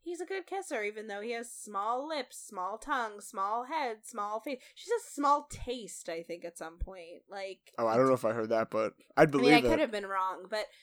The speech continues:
Speaker 1: I mean, I, I've kind of, I wouldn't quite say, like, I've changed my mind about it, 'cause these are not unique thoughts. And again, it's not like I think that they forced her to say these things, but they make the idea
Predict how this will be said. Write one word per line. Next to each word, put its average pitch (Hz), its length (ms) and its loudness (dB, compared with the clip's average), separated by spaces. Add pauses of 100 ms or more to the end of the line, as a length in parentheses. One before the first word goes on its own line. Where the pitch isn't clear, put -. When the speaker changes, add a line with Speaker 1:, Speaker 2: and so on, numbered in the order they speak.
(640)
Speaker 1:
I 302 80 -2
mean, 330 220 -4
I, - 600 -6
I've 320 100 -4
kind 370 260 2
of, 381 160 0 (220)
I 330 120 4
wouldn't 466 460 -2
quite 277 380 0
say, 320 180 0
like, 311 180 -2
I've 294 180 0
changed 285 540 -8
my 262 200 0
mind 247 360 -2
about 254 220 0
it, 247 160 -4
'cause 226 100 -12
these 214 200 -14
are 196 80 -10
not 185 300 -4
unique 196 440 -14
thoughts. 185 440 -6 (360)
And 208 220 -2
again, 277 320 2
it's 226 220 -8
not 240 160 0
like 214 160 -8 (100)
I 202 120 -8
think 208 240 -12
that 196 120 -18
they 190 200 -8 (120)
forced 185 440 -8
her 202 160 -6
to 190 100 -10
say 180 340 -8
these 240 280 -16
things, 262 420 -8 (340)
but 247 240 0
they 285 220 2
make 320 540 -4 (120)
the 269 140 -2
idea 208 800 -2